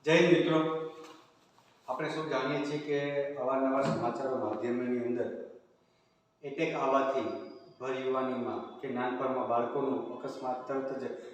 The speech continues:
ડેથ થઈ જાય છે on the spot. તો આવા સંજોગોની અંદર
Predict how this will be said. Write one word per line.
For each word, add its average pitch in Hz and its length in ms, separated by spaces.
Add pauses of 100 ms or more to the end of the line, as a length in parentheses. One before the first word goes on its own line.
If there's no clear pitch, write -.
(240)
ડેથ 131 300
થઈ 131 80
જાય 127 180
છે 127 100
on 117 240
the 123 100
spot. - 300 (880)
તો 139 80 (320)
આવા 151 160
સંજોગોની 160 560
અંદર - 600